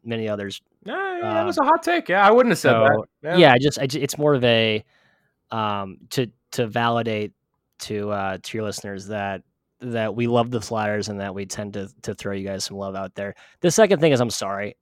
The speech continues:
Speaker 1: Um, I made a, a list of teams that were most screwed by covid.
Speaker 2: <laughs>
Speaker 1: Um, I think, I think Jayhawks fans have a pretty good case, but they're always in the conversation for, like, a national
Speaker 2: Mm, yeah, they'll be back.
Speaker 1: title. Like, B Y U was right up there,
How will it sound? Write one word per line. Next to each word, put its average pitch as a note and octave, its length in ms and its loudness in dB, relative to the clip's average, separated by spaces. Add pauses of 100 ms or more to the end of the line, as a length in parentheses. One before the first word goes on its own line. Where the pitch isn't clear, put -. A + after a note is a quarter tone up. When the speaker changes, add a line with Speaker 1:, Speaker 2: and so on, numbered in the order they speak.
Speaker 1:
Um, G#2+ 360 -4
I B2+ 100 0
made C#3+ 340 0
a, B2+ 140 -6 (120)
a B2 60 -2
list A2+ 300 -4
of G2 80 -6
teams G#2 340 -10
that G#2 140 -4
were G#2+ 100 -6
most G#2+ 280 -6
screwed G#2+ 400 -8
by G#2 160 -8
covid. G#2 400 -10 (280)
Speaker 2:
<laughs> D#3+ 60 -4 (380)
Speaker 1:
Um, G#2+ 320 -2
I C4+ 100 8
think, D3 220 -2 (260)
I D3 60 2
think C#3+ 220 0
Jayhawks A#2 460 2
fans A#2+ 360 -2
have A2 160 -2
a G#2+ 80 -6
pretty A#2 220 -2
good A2+ 180 -8
case, A#2 240 -2
but F#3+ 140 0
they're F#3 140 8
always A2+ 300 2
in B2+ 60 -6
the B2 60 -2
conversation C3+ 580 -4
for, C#3+ 160 -4
like, C3+ 140 -2
a - 20 -6
national C#3 600 -4
Speaker 2:
Mm, D3+ 260 -8
yeah, G#2 180 -2
they'll A#2+ 140 0
be A2 100 -2
back. F#2+ 160 0
Speaker 1:
title. D3+ 400 6
Like, B2+ 180 -2
B C#3 140 2
Y C#3 140 6
U B2+ 240 4
was C3 140 4
right C3+ 140 4
up C3+ 160 0
there, C3 400 2